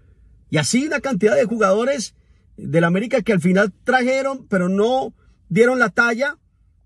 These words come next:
y bien idos son, por ahora. Ojalá más adelante vuelvan ya un poco más fortalecidos futbolísticamente. Pero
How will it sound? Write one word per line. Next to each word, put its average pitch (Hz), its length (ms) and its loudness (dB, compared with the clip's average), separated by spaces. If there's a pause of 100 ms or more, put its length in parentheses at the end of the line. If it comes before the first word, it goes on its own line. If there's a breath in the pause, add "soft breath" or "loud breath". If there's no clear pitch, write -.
(120)
y 160 480 2
bien 196 220 4
idos 277 240 0
son, 208 280 -4 (600)
por 185 160 4
ahora. 214 420 -2 (340)
Ojalá 147 220 0
más 190 140 2
adelante 175 340 0
vuelvan 190 360 -2
ya 170 260 -2 (340)
un 139 80 -16
poco 175 220 -4
más 180 120 -2
fortalecidos 165 760 -4
futbolísticamente. 123 880 -8 (640)
Pero 160 400 -4